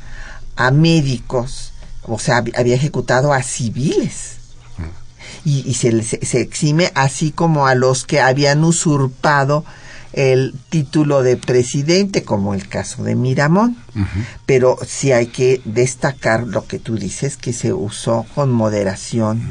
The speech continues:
Speaker 2: Ujú.
Speaker 1: eh, esta, esta ley de delitos contra la nación.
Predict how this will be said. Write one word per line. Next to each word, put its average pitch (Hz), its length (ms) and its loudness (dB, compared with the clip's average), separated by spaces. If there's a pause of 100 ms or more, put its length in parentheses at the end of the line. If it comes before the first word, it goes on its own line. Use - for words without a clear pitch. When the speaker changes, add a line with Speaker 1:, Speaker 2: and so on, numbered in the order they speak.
(220)
Speaker 2:
Ujú. 110 80 -6
Speaker 1:
eh, 57 260 -6
esta, - 320 -6
esta 113 360 -2
ley 101 200 -2
de 117 140 0
delitos 101 400 -2
contra 113 340 -2
la 120 140 0
nación. 208 480 0